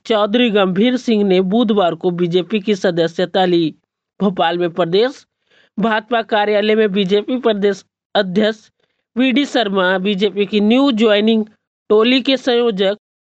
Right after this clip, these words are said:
नरोत्तम मिश्रा, कृषि मंत्री ऐदल सिंह कांसना ने चौधरी गंभीर सिंह के साथ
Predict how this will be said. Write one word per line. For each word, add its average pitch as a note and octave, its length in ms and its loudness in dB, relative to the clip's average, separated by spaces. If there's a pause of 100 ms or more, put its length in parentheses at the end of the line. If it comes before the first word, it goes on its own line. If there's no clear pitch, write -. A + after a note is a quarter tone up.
(260)
नरोत्तम A#3 540 0
मिश्रा, A3 520 0
कृषि A3+ 400 -2
मंत्री G#3 480 -2 (120)
ऐदल G#3+ 380 -2
सिंह A#3+ 360 -2 (260)
कांसना A#3 720 -2 (120)
ने A3 120 0
चौधरी B3 520 -2
गंभीर A#3 440 2
सिंह B3+ 260 2
के G#3+ 140 0
साथ G3 260 0